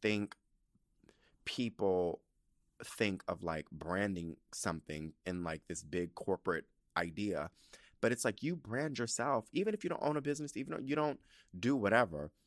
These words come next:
you brand yourself on a daily basis. You know what I'm saying? Like, if you are the, the, the family member who goes to family functions and you don't wanna talk to nobody, you know what you eventually start branding yourself is?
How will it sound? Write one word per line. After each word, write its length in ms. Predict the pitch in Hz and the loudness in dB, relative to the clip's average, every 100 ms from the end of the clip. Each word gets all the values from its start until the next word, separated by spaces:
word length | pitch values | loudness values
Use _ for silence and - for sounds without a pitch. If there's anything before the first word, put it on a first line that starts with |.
| _ _ | _ _
you 140 | 107 131 | -2 -2
brand 380 | 95 113 131 104 | 0 0 0 -2
yourself 360 | 98 90 87 - | -2 0 -2 -2
on 100 | 85 | -4
a 40 | |
daily 340 | 69 80 71 69 | -2 -2 -2 -6
basis. 640 | 67 85 - - - - _ _ _ _ _ _ - | -6 -6 -8 -10 -12 -14 _ _ _ _ _ _ -8
You 160 | 87 113 | 0 2
know 80 | 143 | 4
what 80 | |
I'm 100 | 143 | 2
saying? 220 | 131 127 123 | 0 -2 -2
Like, 180 | - | -2
if 140 | 107 - | -4 -2
you 180 | 220 120 | -2 2
are 160 | 127 | 2
the, 120 | 135 - - | 2 -2 -2
the, 220 | 95 95 | -2 -2
the 100 | 104 | -8
family 360 | - 107 120 117 | -2 0 2 2
member 320 | 120 120 120 | 0 0 0
who 140 | 120 | 0
goes 460 | 90 92 98 104 - _ _ _ _ _ _ _ - - - | 0 2 2 0 -4 _ _ _ _ _ _ _ -12 -8 -2
to 500 | 117 98 92 90 90 _ - - | 2 4 4 0 -4 _ -20 0
family 300 | 117 107 107 | 2 4 2
functions 720 | 104 104 107 - 107 107 113 | 2 2 2 0 0 0 -2
and 160 | - 95 | -2 2
you 80 | 110 | 4
don't 280 | 113 104 | 4 2
wanna 200 | - 98 | -2 -2
talk 200 | - 101 - | 2 0 2
to 80 | |
nobody, 440 | 113 98 92 107 120 _ _ _ _ _ _ | 0 2 0 0 -8 _ _ _ _ _ _
you 140 | 110 147 | 0 2
know 80 | |
what 120 | 160 - | 2 0
you 120 | 143 | 0
eventually 400 | 127 131 139 143 | 0 -2 -4 -4
start 260 | - 104 | -2 -2
branding 360 | 87 92 104 117 | 0 0 0 0
yourself 360 | 113 - 120 139 | 0 0 0 0
is? 320 | 139 147 | -2 -2